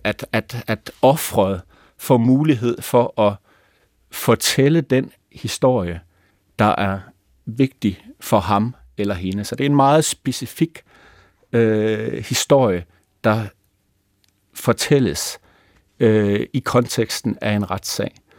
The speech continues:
Man kan sige, at i konfliktrådet, der får både offeret og gerningspersonen mulighed for at fortælle den historie, som de tænker er vigtig i forhold til, hvad der er sket.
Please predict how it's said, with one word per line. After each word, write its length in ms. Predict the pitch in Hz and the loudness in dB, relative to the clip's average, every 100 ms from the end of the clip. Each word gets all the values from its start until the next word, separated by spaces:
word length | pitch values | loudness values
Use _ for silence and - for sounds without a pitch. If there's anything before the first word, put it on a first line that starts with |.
| _ - | _ -6
Man 100 | - | -2
kan 60 | |
sige, 120 | - 170 | 2 2
at 40 | |
i 20 | |
konfliktrådet, 720 | - 123 - 175 - 113 101 95 _ _ _ _ _ | 4 0 0 -4 -2 -2 -2 -6 _ _ _ _ _
der 120 | 127 139 | 0 2
får 360 | 143 120 113 - _ _ _ _ _ _ _ _ _ - | 4 2 0 -14 _ _ _ _ _ _ _ _ _ 2
både 380 | 165 190 190 | 6 6 6
offeret 400 | 101 - - 110 - _ | 2 -2 -6 -6 -10 _
og 200 | 160 160 | 0 2
gerningspersonen 920 | 120 113 120 - 95 - 117 98 95 - _ _ | 2 2 2 -2 -10 -8 -6 -6 -10 -16 _ _
mulighed 580 | 131 131 156 147 120 120 | 2 4 4 2 0 -4
for 300 | - 127 - | -2 -2 -2
at 60 | 101 | -6
fortælle 580 | 117 - 120 117 131 - _ _ _ _ _ _ _ _ _ _ - _ _ _ - | -6 -4 -2 0 -2 -6 _ _ _ _ _ _ _ _ _ _ -20 _ _ _ 4
den 160 | 156 123 | 4 4
historie, 600 | 113 - - 117 101 87 - _ | -4 0 4 4 2 -4 -12 _
som 180 | - 107 | -4 -4
de 260 | - - 170 | -2 0 2
tænker 480 | - - 104 107 98 _ _ _ _ _ - _ _ - | 2 0 2 0 -4 _ _ _ _ _ -20 _ _ -2
er 100 | 104 | 0
vigtig 380 | 104 - - - | 2 0 -6 -6
i 20 | |
forhold 340 | - 95 98 | 0 0 0
til, 200 | - 95 - - | -2 -4 -4 0
hvad 160 | 101 | 2
der 60 | 98 | 4
er 40 | 90 | 2
sket. 380 | - 90 82 | 0 -2 -4